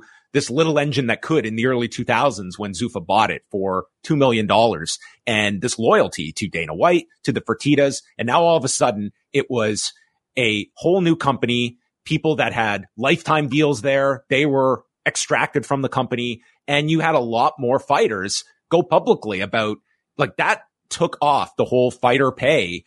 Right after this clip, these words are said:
um, discussion. You had a lot more fighters who were willing to be outspoken about it. And it was also at a time when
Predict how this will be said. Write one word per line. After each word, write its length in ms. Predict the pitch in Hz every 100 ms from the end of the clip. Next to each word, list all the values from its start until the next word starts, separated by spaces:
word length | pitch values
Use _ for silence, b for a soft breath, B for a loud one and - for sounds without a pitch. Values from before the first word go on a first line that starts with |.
| _ -
um, 360 | 107 101 98 -
discussion. 580 | - - 151 226 101 62 -
You 160 | 123
had 80 | 139
a 40 |
lot 280 | 120 113 151
more 100 | 165
fighters 400 | 160 135 127 135
who 80 | 120
were 100 | 117
willing 300 | 107 120 139
to 80 | 120
be 220 | 113 117 -
outspoken 540 | 123 - 147 180 131
about 300 | 98 90 85
it. 140 | 98 _ b b -
And 400 | 135 139 139 113 -
it 140 | 156
was 140 | 143
also 280 | 156 165 151
at 60 | 156
a 40 |
time 400 | 147 190 233 170
when 340 | 147 147 143